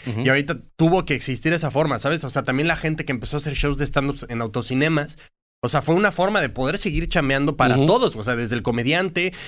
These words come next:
Speaker 2: la gente que tiene entretenimiento, la gente que vende comida, güey. O sea, también, no mames, o sea, tiene que salir esa gente, güey, para poder
Speaker 1: Claro, güey.
Speaker 2: subsistir
Speaker 3: Sí.
Speaker 2: y, y no, no, no estar viendo las mismas cuatro paredes siempre,
Speaker 3: Como los
Speaker 2: cabrón.
Speaker 3: live streams de las bandas y eso también.
Speaker 2: Completamente,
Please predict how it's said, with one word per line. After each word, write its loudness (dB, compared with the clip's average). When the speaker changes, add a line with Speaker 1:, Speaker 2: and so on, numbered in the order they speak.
Speaker 2:
la 2
gente 0
que -2
tiene 2
entretenimiento, -2
la 0
gente -2
que -2
vende 0
comida, -2
güey. -4
O -4
sea, -6
también, -6
no -4
mames, -4
o -12
sea, -6
tiene -2
que -8
salir -4
esa -6
gente, -4
güey, -6
para -2
poder -4
Speaker 1:
Claro, -2
güey. -4
Speaker 2:
subsistir 0
Speaker 3:
Sí. -2
Speaker 2:
y, 2
y 4
no, 4
no, 2
no 2
estar 0
viendo -2
las -4
mismas -2
cuatro -2
paredes 0
siempre, 2
Speaker 3:
Como 4
los 2
Speaker 2:
cabrón. 2
Speaker 3:
live -4
streams 4
de 2
las -4
bandas -2
y 2
eso -4
también. 2
Speaker 2:
Completamente, 6